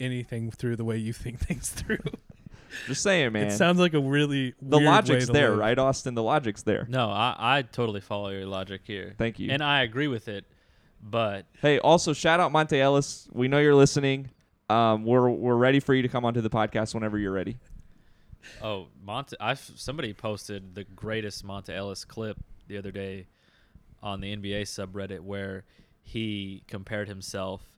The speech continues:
Speaker 3: to Dwayne Wade, and he said, <laughs> "The only thing, uh, I don't have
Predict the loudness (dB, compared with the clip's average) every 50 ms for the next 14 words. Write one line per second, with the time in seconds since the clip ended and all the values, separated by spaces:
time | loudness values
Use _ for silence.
0 | _ _ _ _ _ _ _ _ -12 -12 -10 -10 -10 -8 -8 -8 -8 -6 -6 -4
1 | -4 -4 -4 -6 -8 -10 -12 -16 _ _ _ _ _ _ _ _ _ _ -20 -16
2 | -14 -12 -10 -8 -8 -8 -8 -8 -6 -6 -6 -6 -6 -8 -10 -12 -16 -20 -20 -20
3 | -20 -20 -20 -20 -20 -20 _ _ _ _ _ _ _ -8 -4 -2 -2 0 0 -2
4 | -2 -2 -2 -2 -2 -2 -4 -6 -8 -10 -12 -16 -18 _ -20 -20 _ _ _ -20
5 | -20 -12 -8 -8 -8 -8 -8 -10 -10 -12 -14 -16 -18 -20 _ _ _ _ _ -20
6 | _ _ -8 -6 -4 -4 -4 -8 -8 -8 -6 -6 -6 -8 -8 -10 -12 -14